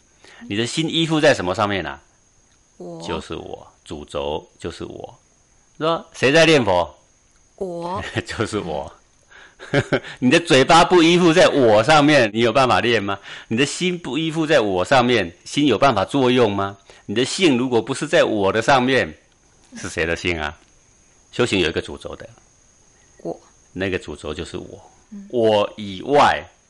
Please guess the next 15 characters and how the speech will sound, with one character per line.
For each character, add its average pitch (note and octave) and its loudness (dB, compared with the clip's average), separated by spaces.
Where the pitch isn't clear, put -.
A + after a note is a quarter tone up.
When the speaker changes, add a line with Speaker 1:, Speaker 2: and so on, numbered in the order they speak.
Speaker 1:
都 G#2 -2
可 G2 -4
以 E2 -6
虚， F2+ -10
都 F2 -6
可 E2+ -12
以 D2 -12
空。 D#2 -12
虚 D#3+ -2
空 D#3+ 4
之 D#3 2
后 D3+ 4
剩 B2 2
什 D#2+ -6
么？ C#2+ -14